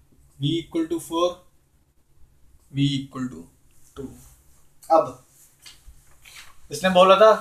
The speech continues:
कन्फॉर्मल मैपिंग डिस्कस कीजिए, तो हमने बना दी, पूरी डिस्कस कर दी। तो इसमें हम लोग क्या कह सकते हैं कि मान लीजिए एक flow of channel है, that is bounded by hyperbolas, ठीक है,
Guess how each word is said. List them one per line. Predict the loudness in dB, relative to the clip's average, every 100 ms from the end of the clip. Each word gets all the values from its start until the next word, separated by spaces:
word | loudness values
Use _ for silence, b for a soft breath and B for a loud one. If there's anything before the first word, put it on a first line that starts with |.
| 2
कन्फॉर्मल | 2 4 4 4 4
मैपिंग | 4 4 -2
डिस्कस | -4 -2 -4 -6
कीजिए, | -6 -2 -2
तो | 2
हमने | 2 2 -2 -6 -6 b b b _
बना | 0 2 4 4
दी, | 0
पूरी | -10 -16 -18
डिस्कस | -20 -20 -20 -20 -20 -20
कर |
दी। | -20 -20 -20 -20 _ -20 _ _ -20 -12
तो | -12 -12 -12
इसमें | -10 -8 0
हम | 4 4 2
लोग | -4 -4 _ _
क्या | 4 4
कह | 2
सकते | -2 -6 -8
हैं | -8
कि |
मान | -2 0 0
लीजिए | -2 -2 -2
एक | -4 -2
flow | 2 6 6
of | 4 4
channel | 2 4 2 2
है, | -2 -10 _ _ _ _ -20 -20 _ _ _ _ -20 -20 2
that | 6 6
is | 4 2
bounded | 4 6 4 0 2 8
by | 8 8
hyperbolas, | 6 4 4 4 4 6 6 4 -4 _ _ _ _ _ _ -16
ठीक | -10 -6
है, | -2